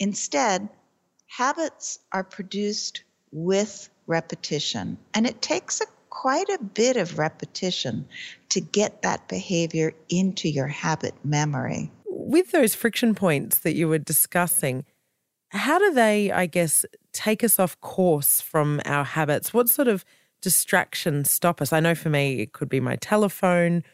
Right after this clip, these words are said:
Speaker 2: or, as you say, you know, not getting enough sleep. So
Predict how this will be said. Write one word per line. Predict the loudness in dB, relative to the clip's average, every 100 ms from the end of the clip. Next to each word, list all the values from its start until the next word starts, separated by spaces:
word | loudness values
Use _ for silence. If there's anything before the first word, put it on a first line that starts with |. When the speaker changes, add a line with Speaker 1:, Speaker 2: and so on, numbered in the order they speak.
| _ _
Speaker 2:
or, | -4 0 0
as | 0 0
you | -2
say, | -2 -2
you | 0
know, | 0
not | 0 0
getting | 0 0
enough | 0 0
sleep. | 0 0 2 2 0
So | 0 2